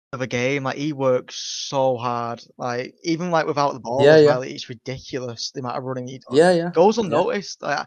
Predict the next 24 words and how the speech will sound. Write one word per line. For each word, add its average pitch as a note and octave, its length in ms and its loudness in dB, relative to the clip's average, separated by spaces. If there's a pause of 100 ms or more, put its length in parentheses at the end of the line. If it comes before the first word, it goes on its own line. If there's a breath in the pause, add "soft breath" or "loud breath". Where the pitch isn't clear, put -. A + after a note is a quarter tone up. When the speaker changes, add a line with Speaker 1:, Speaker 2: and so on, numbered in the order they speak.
(120)
Speaker 2:
Physical C3 340 0
Speaker 1:
I - 60 2
did - 60 -2
a - 40 6
post - 120 6
Speaker 2:
presence. G#2 100 0
Speaker 1:
about G3 220 2
him F3+ 80 -12
the F3 80 0
other B2+ 100 -8
day, D3 300 -2
like, B2+ 220 0
how C3+ 240 -4
unnoticed C3 520 -4
he C#3 80 -4
is C3 80 -6
during A#2 320 -8
some A#2+ 160 -12
of A2+ 60 -12
the A2+ 80 -10
games B2 320 -6
that B2+ 80 -8
we've A#2+ 100 -10
had B2 140 -6